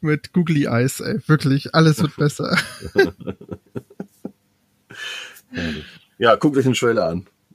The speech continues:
Speaker 2: Kann man, kann
Speaker 1: Wirklich?
Speaker 2: man fast nicht in Worte fassen.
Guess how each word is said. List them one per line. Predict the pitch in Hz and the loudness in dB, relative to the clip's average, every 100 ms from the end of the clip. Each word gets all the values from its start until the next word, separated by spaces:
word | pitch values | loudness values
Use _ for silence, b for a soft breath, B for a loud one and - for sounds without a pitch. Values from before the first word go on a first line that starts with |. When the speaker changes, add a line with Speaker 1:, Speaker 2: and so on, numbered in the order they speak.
| - - | -14 -4
Speaker 2:
Kann | 117 | -2
man, | 107 104 - | 0 -2 0
kann | 139 | 4
Speaker 1:
Wirklich? | 151 104 135 | 4 2 -2
Speaker 2:
man | - 104 | -4 -8
fast | - 117 - | 0 2 2
nicht | 104 | -2
in | 107 95 | 0 0
Worte | 90 95 | -2 -2
fassen. | - 82 98 | -8 -8 -10